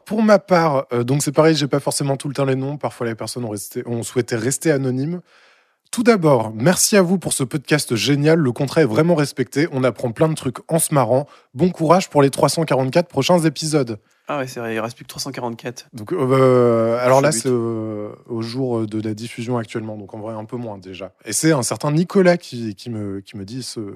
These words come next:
Speaker 1: qui m'envoie ce message.
Speaker 2: Merci Nicolas.
Speaker 1: Quelqu'un d'autre qui me dit, « Je croyais être vacciné des podcasts, mais maintenant j'attends chaque jeudi pour écouter le vôtre. J'ai l'impression de rentabiliser mes temps de transport en commun en apprenant des trucs. Merci à vous.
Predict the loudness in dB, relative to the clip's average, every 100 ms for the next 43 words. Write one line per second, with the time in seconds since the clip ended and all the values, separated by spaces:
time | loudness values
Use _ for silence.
0 | -18 -10 -4 -2 -2 -2 -6 -6 -8 -8
1 | _ -18 -14 -14 -16 -20 -20 _ _ _
2 | _ -2 2 4 6 6 2 -4 2 2
3 | 2 0 -2 -2 -4 0 2 4 2 -2
4 | 0 0 2 2 2 2 0 -2 -2 -2
5 | -2 -2 0 2 0 2 0 2 2 2
6 | 0 2 2 4 2 2 0 0 -2 -4
7 | -2 2 4 4 2 0 -4 -4 0 0
8 | 0 0 0 2 2 2 2 2 2 2
9 | 2 4 0 2 0 2 -2 2 2 2
10 | 0 0 2 0 -2 -2 -2 0 0 -2
11 | 0 -2 0 -2 0 0 0 -2